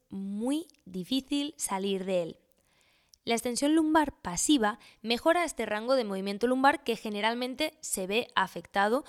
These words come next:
cuando tenemos un enganchón y además disminuye la estenosis de canal. Es decir, da más espacio a la médula espinal para transitar la columna. Y ahora bien, ¿sirve cualquier ejercicio que haga extensión lumbar?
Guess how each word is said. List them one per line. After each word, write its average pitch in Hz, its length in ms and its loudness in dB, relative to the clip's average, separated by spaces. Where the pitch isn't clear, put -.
cuando 214 240 0
tenemos 202 320 -4
un 208 80 -6
enganchón 208 520 -2
y 320 120 6
además 285 500 6
disminuye 254 920 0
la 202 220 2
estenosis 240 520 -4
de 208 120 0
canal. 175 440 -6
Es 233 140 4
decir, - 340 -4
da 226 300 6
más 247 260 2
espacio 311 580 2
a 196 100 0
la 196 80 0
médula 233 300 -2
espinal 302 460 0
para 370 180 6
transitar 226 680 4
la 226 140 2
columna. 185 480 -4
Y 269 120 4
ahora 233 160 8
bien, - 280 -4
¿sirve 330 540 4
cualquier 226 680 6
ejercicio 285 680 0
que 220 120 2
haga 208 260 6
extensión 196 640 0
lumbar? 180 500 2